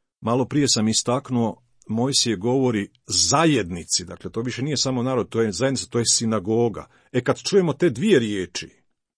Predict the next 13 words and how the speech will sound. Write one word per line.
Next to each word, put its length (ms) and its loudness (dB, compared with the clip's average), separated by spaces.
subota, 640 -2
dan 320 -2
Božji, 440 0
dan 300 -2
počinka 680 -6
i 60 -8
sinagoga, 640 -2
onda 160 -4
vidimo 360 -4
da 100 -2
ovaj 240 2
zakon 440 -2
svetosti 800 -2